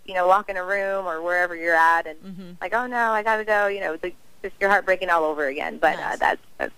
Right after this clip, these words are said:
Speaker 1: pretty much what it's about. <laughs>
Speaker 2: All right. Well, we'll be playing that one at the end of the show. Madeline, Victoria, thank you so much for being on, on my show today.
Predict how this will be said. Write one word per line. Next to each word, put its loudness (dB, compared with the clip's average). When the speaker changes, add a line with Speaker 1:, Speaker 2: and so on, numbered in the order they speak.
Speaker 1:
pretty -4
much -4
what 2
it's -6
about. 4
<laughs> -4
Speaker 2:
All -2
right. -10
Well, -4
we'll -8
be -6
playing -4
that -4
one -4
at -6
the -8
end 0
of -2
the -4
show. 4
Madeline, 2
Victoria, 0
thank 0
you -6
so -4
much 0
for -6
being -2
on, 0
on 0
my 2
show 2
today. 4